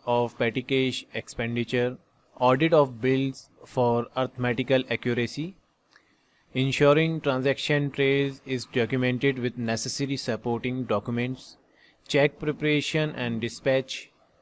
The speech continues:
coordinate with suppliers for payment related queries and update,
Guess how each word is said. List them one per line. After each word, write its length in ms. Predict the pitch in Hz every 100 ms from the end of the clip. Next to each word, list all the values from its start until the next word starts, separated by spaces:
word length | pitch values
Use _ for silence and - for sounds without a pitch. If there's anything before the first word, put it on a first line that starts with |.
| _ _ _ _
coordinate 560 | - 135 143 160 175 170
with 180 | 151 -
suppliers 880 | - 139 127 127 127 135 143 -
for 260 | - 127 123
payment 460 | - 127 127 131
related 420 | 123 120 120 127 -
queries 480 | 123 117 123 120
and 240 | 127 113 113
update, 460 | 113 107 117 120